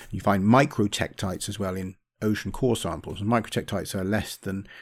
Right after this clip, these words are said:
a millimeter across. Um, so it's an enormous strewn field. It covers around twenty percent of the Earth's surface. And, and for people that aren't too familiar with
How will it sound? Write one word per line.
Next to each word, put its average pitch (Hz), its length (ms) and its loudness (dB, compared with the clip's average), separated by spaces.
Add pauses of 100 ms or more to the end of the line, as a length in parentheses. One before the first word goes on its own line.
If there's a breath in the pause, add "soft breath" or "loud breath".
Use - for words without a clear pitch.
(200 loud breath)
a 98 60 -8
millimeter 95 560 -2
across. 110 540 0 (640 loud breath)
Um, 95 220 -6
so 104 160 2
it's 101 200 0
an 110 80 0
enormous 120 640 4
strewn - 460 0
field. 87 160 -4
It - 40 -10
covers 143 280 0
around 113 260 2
twenty - 400 -2
percent 110 500 0
of 98 100 -6
the 101 100 2
Earth's - 180 -4
surface. - 640 -8 (520 loud breath)
And, 98 300 -4
and 107 100 -4
for - 120 -8
people 127 180 6
that 117 60 6
aren't - 120 -2
too - 140 -2
familiar 107 300 4
with 95 160 -2